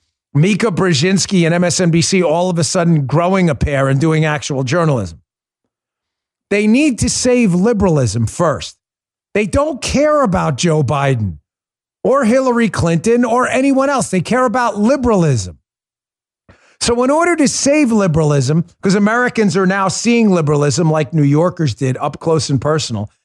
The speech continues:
and they're like, "Gosh, this really sucks." Inflation, a border crisis, crime out of control. Man, I may have to start to rethink this liberalism. The media message now is going to be focused exclusively on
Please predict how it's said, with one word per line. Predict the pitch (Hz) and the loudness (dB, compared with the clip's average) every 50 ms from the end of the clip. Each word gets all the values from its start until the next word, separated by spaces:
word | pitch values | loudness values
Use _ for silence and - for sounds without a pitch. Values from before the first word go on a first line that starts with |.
| _ _ - | _ _ -4
and | 147 | -2
they're | 151 151 | -2 0
like, | 151 143 131 117 98 - | 0 0 -2 -4 -4 -6
"Gosh, | - 202 247 269 190 - - - | -4 -2 -2 -2 -2 -4 -4 -2
this | 190 247 - - - | -2 0 0 0 0
really | 135 143 147 165 180 202 202 | 0 2 2 2 2 2 2
sucks." | - - - - 285 294 285 214 - - - - - _ _ _ _ _ _ _ _ _ | 0 -2 -2 -2 0 0 0 -2 -4 -8 -10 -10 -12 _ _ _ _ _ _ _ _ _
Inflation, | - 147 135 117 - - 190 214 247 254 - - 254 254 247 | -4 -2 -2 -2 -2 -2 -2 0 0 0 0 0 0 0 0
a | 214 | 0
border | 143 - 160 190 226 233 247 220 | 0 0 0 0 0 0 -2 -2
crisis, | - - 220 226 233 226 - - 233 - - | -2 -2 -2 -2 -2 -2 -2 -2 -4 -4 -4
crime | - - 175 180 214 240 233 | -4 -4 -4 -2 0 0 0
out | 247 240 233 | 0 0 -2
of | 233 | -2
control. | - 240 240 175 - 247 240 233 233 - - - - - - - - - - - - - - - - _ _ _ _ _ _ | -2 -2 -2 -2 0 0 0 0 -2 -4 -6 -10 -20 -20 -20 -18 -18 -18 -20 -20 -20 -20 -20 -20 -20 _ _ _ _ _ _
Man, | - 247 302 311 240 185 | -2 0 0 0 0 0
I | 196 | 0
may | 233 254 277 | 2 2 2
have | 240 220 202 | 0 -2 -4
to | - 185 | -6 -6
start | - - 208 180 - | -4 -2 -2 -2 0
to | 185 | 0
rethink | 175 196 196 - - 208 190 | 2 2 2 2 2 0 0
this | 202 190 - - | 0 -2 -2 0
liberalism. | 233 240 220 233 196 156 123 131 127 113 | 0 0 0 0 0 0 0 0 -2 0
The | 113 151 | 0 0
media | 151 160 208 240 247 254 247 240 | 2 2 2 4 4 2 2 4
message | 214 202 208 214 208 180 - - 185 160 127 131 | 4 4 2 2 0 -2 -4 -2 -2 -2 0 0
now | 180 190 190 180 170 151 147 143 - | 0 0 0 0 -2 -2 -2 -2 -2
is | 151 123 | -4 -2
going | - 185 156 160 165 160 | 0 0 0 0 0 0
to | - 160 | 0 0
be | 147 156 143 | 0 0 -2
focused | - - 175 165 151 - 170 147 - - | -2 -2 -2 -2 0 0 -2 -2 -2 -6
exclusively | - 131 - - - 185 202 208 - - 196 170 185 190 185 185 - | -8 -8 -8 -4 -2 0 0 0 0 -2 -2 -2 0 0 0 -2 -2
on | 160 165 156 143 135 131 123 | -2 -2 -2 -2 -2 -2 -2